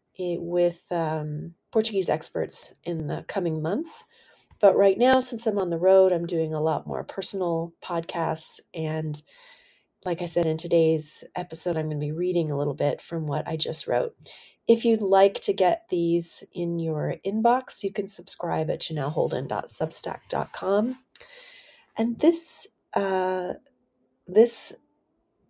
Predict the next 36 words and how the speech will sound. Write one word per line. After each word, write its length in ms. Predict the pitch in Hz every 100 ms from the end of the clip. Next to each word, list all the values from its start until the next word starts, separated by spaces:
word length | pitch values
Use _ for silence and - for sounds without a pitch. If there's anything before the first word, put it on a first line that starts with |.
| _ -
essay 640 | 247 - 175 180 254 220 _ - - -
is 160 | 226 226
entitled, 560 | 220 - 214 202 190 -
"I 120 | 190 220
Have 260 | 226 -
covid, 520 | - 254 233 190 165 -
What 300 | 196 202 196
Now?" 440 | 196 185 151 156 - - -
If 80 | -
you 60 | 220
can't 340 | 247 220 -
tell, 540 | - 226 196 175 165 165
my 180 | 175 170
voice 400 | 180 180 175 -
is 280 | 156 151 -
a 60 | 180
little 180 | 190
bit 140 | 185 180
impacted 680 | 175 175 170 165 165 160 -
from 180 | 165
being 280 | 165 151 147
sick 380 | - - 175 -
and 100 | 170
having 320 | 170 156 143
covid, 460 | 147 180 165 156 151 - _ - _ _ _ _ _
and 360 | 180 170 165 156
it's 240 | 147 -
subtitled, 580 | 185 170 190 165 151 147
"How 180 | 175 165
Getting 260 | 165 151
Sick 300 | 147 160 -
Has 240 | - 147 -
Changed 480 | - 156 156 -
Things 340 | - 123 - -
for 160 | -
Us." 360 | - - -